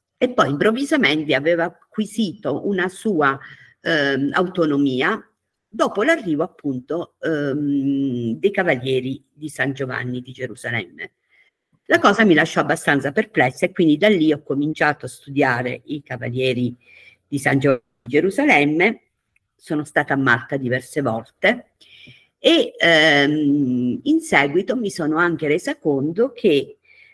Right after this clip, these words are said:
eh, quando, ehm, si parla di Cavalieri di San Giovanni di Gerusalemme non si deve solamente parlare di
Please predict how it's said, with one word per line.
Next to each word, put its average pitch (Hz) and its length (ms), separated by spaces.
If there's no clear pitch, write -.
eh, 156 400
quando, 156 720
ehm, 147 1120
si 190 280
parla 147 580
di 156 360
Cavalieri 156 640
di 139 140
San 156 240
Giovanni 139 440
di 131 120
Gerusalemme 160 760
non 262 160
si 202 120
deve 139 220
solamente 139 560
parlare 127 640
di 139 300